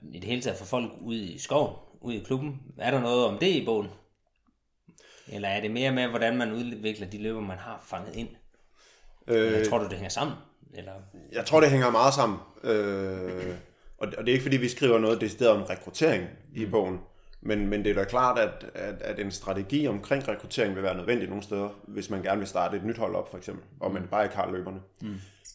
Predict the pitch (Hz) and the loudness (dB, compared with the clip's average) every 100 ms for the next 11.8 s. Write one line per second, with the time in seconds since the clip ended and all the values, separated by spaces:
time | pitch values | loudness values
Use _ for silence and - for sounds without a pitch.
0 | - 107 98 92 90 90 101 98 101 - | -4 0 0 -2 -6 -10 -12 -12 -14 -16
1 | - 120 101 113 110 117 - - 127 120 | -6 -4 -2 0 4 4 2 0 4 6
2 | 101 92 92 98 104 107 104 113 101 101 | 6 4 0 -4 -6 -2 -2 -2 -4 -4
3 | - 143 101 120 117 113 107 104 104 107 | 0 2 0 2 0 0 -2 -2 0 0
4 | 104 - - 101 92 - - _ _ _ | -2 -8 -8 -6 -6 -10 -20 _ _ _
5 | _ - - 147 208 - - _ 131 123 | _ -16 -2 0 0 -2 -14 _ 2 4
6 | 135 147 135 131 123 120 120 - 156 160 | 2 -2 -4 -4 -2 -4 -6 -4 -2 -4
7 | - - 135 139 135 135 123 123 - - | -6 -4 0 0 -4 -6 -6 -8 -10 -20
8 | _ - - 110 107 - 143 139 123 110 | _ -20 -2 2 2 2 2 2 4 4
9 | 131 113 107 104 104 110 107 104 101 - | 2 -2 2 4 4 2 -2 -6 -10 -6
10 | 127 135 147 123 107 107 123 117 113 101 | 0 2 2 -2 -2 -2 -2 -2 -2 -6
11 | 101 123 123 135 110 107 117 | -4 -6 -4 -6 -8 -8 -8